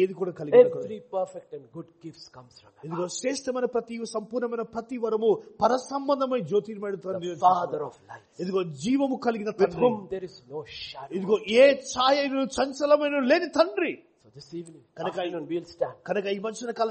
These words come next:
Speaker 1: సమయంలో మనమందరం లేచి నిలబడదాము.
Speaker 2: We will stand.
Speaker 1: మనం నిలబడదాం మనము.
Speaker 2: We'll stand.
Speaker 1: మనం నిలబడదాము.
Speaker 2: And as an act of faith,
Speaker 1: ఒక విశ్వాసపు క్రియగా
Speaker 2: We will surrender once again.
Speaker 1: మరొకసారి మనల్ని మనం
Speaker 2: We'll
Speaker 1: సమర్పించుకుందాము.
Speaker 2: surrender once again.
Speaker 1: మనల్ని మనం సమర్పించుకుందాము.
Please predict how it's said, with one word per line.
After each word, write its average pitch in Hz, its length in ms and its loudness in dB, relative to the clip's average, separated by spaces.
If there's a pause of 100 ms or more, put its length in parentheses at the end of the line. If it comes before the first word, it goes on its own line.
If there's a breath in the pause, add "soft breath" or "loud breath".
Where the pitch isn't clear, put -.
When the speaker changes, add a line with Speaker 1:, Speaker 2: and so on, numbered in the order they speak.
(100)
Speaker 1:
సమయంలో 220 280 -8
మనమందరం 254 500 0
లేచి 190 200 -2
నిలబడదాము. 156 380 -4
Speaker 2:
We 185 80 -6
will 160 180 -14
stand. - 220 -18 (220)
Speaker 1:
మనం 170 180 -6
నిలబడదాం 165 480 -2
మనము. 143 220 -14 (120)
Speaker 2:
We'll 185 240 -10
stand. 175 240 -20 (240)
Speaker 1:
మనం 165 180 -2
నిలబడదాము. 143 580 -6
Speaker 2:
And 170 120 -6
as - 120 -8
an 156 120 -4
act - 220 -8
of 185 40 -12 (120)
faith, 202 180 -2 (140)
Speaker 1:
ఒక 208 80 0 (100)
విశ్వాసపు 254 640 4 (140)
క్రియగా 294 420 6 (380)
Speaker 2:
We 233 160 -6
will 254 140 4
surrender 226 480 0 (100)
once 202 180 -6 (100)
again. 170 240 -8 (140)
Speaker 1:
మరొకసారి 269 640 6 (100)
మనల్ని 262 280 6
మనం 262 120 2
Speaker 2:
We'll 247 140 -2
Speaker 1:
సమర్పించుకుందాము. 226 800 2
Speaker 2:
surrender 220 320 2 (120)
once 185 160 -10 (100)
again. 165 240 -14
Speaker 1:
మనల్ని 285 300 6
మనం 285 140 4 (140)
సమర్పించుకుందాము. 240 840 0